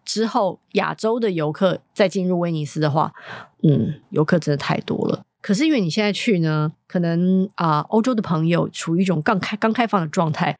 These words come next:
所以服务超级好的。我刚不是说我买了一双就是鞋子吗？你知道那个品牌，在我买完那双鞋子回来之后，还写了一封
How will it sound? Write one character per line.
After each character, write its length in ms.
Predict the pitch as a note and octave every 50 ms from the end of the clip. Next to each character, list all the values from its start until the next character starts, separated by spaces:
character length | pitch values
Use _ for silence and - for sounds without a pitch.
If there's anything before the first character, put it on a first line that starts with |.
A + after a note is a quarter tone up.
| _ _ -
所 180 | - - G#3
以 80 | G3+ F3+
服 320 | - - - D#3+ E3 G3
务 80 | G3+ F3+
超 360 | D#3 - - - F#3 F3+ F#3
级 280 | - - - - D#3+ D3+
好 260 | - - - - -
的。 140 | - - -
我 80 | F3+ E3
刚 180 | F3+ G3+ G#3+ G#3
不 80 | G#3+
是 80 | G3 -
说 80 | G3
我 60 | F#3 F3+
买 160 | F3+ D#3 D3
了 80 | D3+
一 40 | D#3 E3
双 440 | - - F3 E3 E3 F3 F3 E3+ - _ _
就 100 | - F#3+
是 320 | F3 D#3 F3+ E3 D#3 D#3 F3 - _
鞋 440 | - - - - - - D#3+ D3 D#3 E3
子 160 | - - D3+
吗？ 260 | D3 D3+ E3 E3+ D#3 - _ _ _
你 100 | - G3+
知 100 | F#3 C4+
道 80 | D4 D4
那 140 | C#4+ D4 C4+
个 80 | A3+
品 280 | G3+ - - E3+ D#3+ D3+
牌， 320 | - - - - - E3 - _ _
在 180 | - - C#4+ B3
我 160 | G#3+ F#3 F#3
买 220 | F#3+ G3 F#3+ E3+
完 180 | D#3+ E3 F3 G3
那 80 | A#3 A3+
双 220 | - A#3+ A#3 A#3
鞋 160 | - - F3
子 100 | E3+ G3
回 220 | F#3 - F#3 E3 D#3+
来 100 | E3 E3
之 140 | - F#3
后， 60 | F#3 D#3+
还 160 | - F#3 G#3
写 260 | - - - F3+ D3+
了 80 | D#3 E3
一 100 | F#3 E3
封 160 | F#3+ F3+